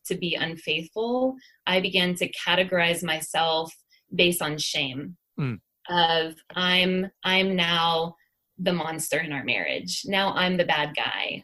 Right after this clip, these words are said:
Speaker 1: I'm the one who would do something like that. And I didn't have any framework of recognizing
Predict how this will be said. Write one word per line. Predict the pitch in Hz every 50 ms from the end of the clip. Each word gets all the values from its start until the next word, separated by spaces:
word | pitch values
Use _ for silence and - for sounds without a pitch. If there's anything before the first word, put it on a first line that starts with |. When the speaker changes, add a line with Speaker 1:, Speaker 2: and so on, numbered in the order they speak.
| - 185
Speaker 1:
I'm | 202 208 214 214
the | 214 196
one | 190 180 175 175 180
who | 180 175 180
would | 170 170 165 -
do | - 170 165 160
something | - - 170 165 160 - - 165 156 156 156 160 -
like | - 160 151 151 151 - -
that. | 151 123 120 139 - - - - - _ - - - - - -
And | 185 190
I | 196
didn't | 202 226 135 208
have | 220 214 196
any | 185 170 170
framework | - - - 190 196 226 220 202 180 170 - 185
of | 165 -
recognizing | 170 165 170 - 185 185 170 160 165 165 156 160 170 165 160 160 160 160 160